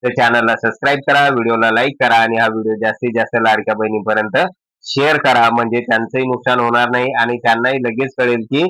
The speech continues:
नेमके आता लाडक्या बहिणीचे जे काही मेचा हप्ता आहे पंधराशे रुपये, तो, तो त्यांच्या खात्यामध्ये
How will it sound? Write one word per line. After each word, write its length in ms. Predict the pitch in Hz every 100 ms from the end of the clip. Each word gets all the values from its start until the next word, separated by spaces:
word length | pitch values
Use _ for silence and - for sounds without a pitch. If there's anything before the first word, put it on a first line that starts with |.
| 180 _ -
नेमके 400 | 120 120 120 147 - 113
आता 240 | 110 135 135
लाडक्या 320 | 117 113 123
बहिणीचे 480 | 117 117 117 117 120
जे 140 | 120
काही 160 | 123 120
मेचा 360 | 120 139 165 135
हप्ता 260 | 123 131
आहे 180 | 120 117
पंधराशे 500 | 113 117 110 110 113
रुपये, 260 | 113 104 104
तो, 420 | - _ _ 131
तो 220 | 127 139 135
त्यांच्या 360 | 127 117 123
खात्यामध्ये 600 | 120 117 101 117 113 123